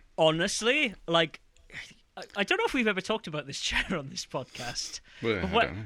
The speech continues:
Speaker 1: when we moved in together, way back when, when Tom Parry and I were actually roommates, there was an actual Tom and Matt shack.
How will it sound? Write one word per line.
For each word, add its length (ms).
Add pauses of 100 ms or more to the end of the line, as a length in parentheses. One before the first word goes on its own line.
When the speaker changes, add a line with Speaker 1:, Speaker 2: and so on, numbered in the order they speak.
(140)
Speaker 1:
when 320
we 160
moved 400
in 440
together, 420
way 400
back 320
when, 320
when 180
Tom 180
Parry 300
and 80
I 80
were 140
actually 400
roommates, 500
there 160
was 240
an 60
actual 360
Tom 220
and 80
Matt 160
shack. 420